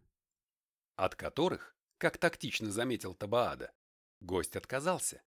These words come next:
Ответы менеджера намного длиннее критических отзывов, что важно. Это бизнес-версия стратегии, которую мы уже обсудили, рассматривая романтические отношения.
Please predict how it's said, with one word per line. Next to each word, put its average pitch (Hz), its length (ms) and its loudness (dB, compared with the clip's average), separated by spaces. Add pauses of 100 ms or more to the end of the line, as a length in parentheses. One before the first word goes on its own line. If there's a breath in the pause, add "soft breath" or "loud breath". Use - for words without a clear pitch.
(460)
Ответы 98 460 6
менеджера 98 600 4 (420)
намного 196 540 8
длиннее 202 420 8
критических 165 760 2
отзывов, 170 520 6 (160)
что - 260 4
важно. 78 420 2 (680)
Это 101 240 4
бизнес-версия 98 840 4
стратегии, 147 800 2 (260)
которую 196 440 10
мы 139 160 10
уже 123 200 8
обсудили, 147 560 2 (360)
рассматривая 131 840 6
романтические 107 720 4
отношения. 127 680 2